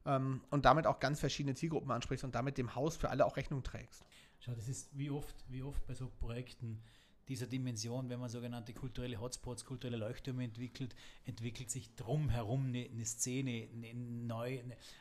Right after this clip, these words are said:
Speaker 2: also neue Energie von Kulturakteuren, von Kulturschaffenden. Da macht es auch meistens Sinn, wenn man sowas macht. Aber es muss strategisch geplant sein.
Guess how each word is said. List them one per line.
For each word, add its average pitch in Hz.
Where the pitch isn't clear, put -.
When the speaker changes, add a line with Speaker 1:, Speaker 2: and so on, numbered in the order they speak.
Speaker 2:
also 123
neue 120
Energie 131
von 131
Kulturakteuren, 139
von 127
Kulturschaffenden. 123
Da 143
macht 127
es -
auch 120
meistens 123
Sinn, 131
wenn 123
man 120
sowas 117
macht. 113
Aber 131
es 135
muss 139
strategisch 135
geplant 143
sein. 202